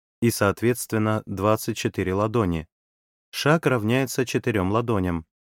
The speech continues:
Размах человеческих рук равен его росту. Расстояние от линии волос до подбородка составляет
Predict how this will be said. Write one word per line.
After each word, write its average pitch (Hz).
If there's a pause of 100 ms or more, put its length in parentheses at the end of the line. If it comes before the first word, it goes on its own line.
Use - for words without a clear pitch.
(260)
Размах 120
человеческих 104
рук 127 (240)
равен 113
его 120
росту. 101 (560)
Расстояние 135
от 117
линии 113
волос 107
до 101
подбородка 107
составляет 113